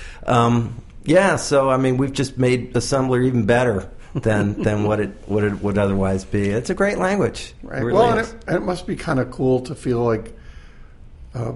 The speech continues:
Speaker 2: what you've done, uh, especially in these last few years, has such a big impact on the industry,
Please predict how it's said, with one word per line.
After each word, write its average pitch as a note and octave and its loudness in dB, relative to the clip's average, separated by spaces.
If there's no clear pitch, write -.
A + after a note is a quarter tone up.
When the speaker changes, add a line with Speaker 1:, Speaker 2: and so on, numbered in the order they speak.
Speaker 2:
what B2+ 0
you've A#2 -2
done, A2 0
uh, - -10
especially B2 -4
in G#2+ -2
these G#2+ -4
last A2 -4
few A#2 -6
years, G#2 -4
has A#2+ -6
such A#2 -6
a A2+ -4
big G#2+ -2
impact A2 -4
on A2 -6
the G#2+ -2
industry, G#2+ -4